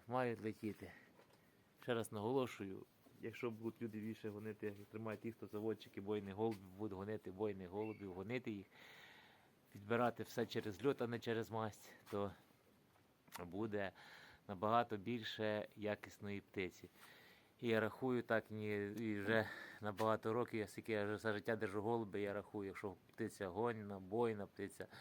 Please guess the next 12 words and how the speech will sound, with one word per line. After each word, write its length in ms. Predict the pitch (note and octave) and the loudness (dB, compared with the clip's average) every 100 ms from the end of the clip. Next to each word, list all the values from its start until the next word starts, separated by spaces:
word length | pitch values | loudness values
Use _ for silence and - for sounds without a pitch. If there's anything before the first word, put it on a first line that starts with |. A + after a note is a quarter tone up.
| - - - - | -14 -16 -18 -10
вона 180 | F#2+ G2 | -6 -2
має 280 | G#2 G2+ F#2 | 0 0 -2
вся 180 | - | -4
літати. 400 | F#2 - F2+ - | -6 -4 -6 -4
От 100 | G2+ | -4
десь 180 | G2 F#2+ | -4 -4
голуби 320 | G2 A2 A2+ | 0 2 2
зробили 280 | G2+ G#2 A2 | 4 4 4
декілька 460 | G#2 G#2 G2+ - F#2+ | 4 2 0 -2 -2
кругів, 420 | - G#2 G#2+ A2 - - - - - - | -2 -2 0 0 -2 -18 -16 -10 -10 0
пару 260 | G#2+ G#2 G#2 | 6 8 8
хвилин, 480 | - A2+ B2 A#2 | 4 4 4 4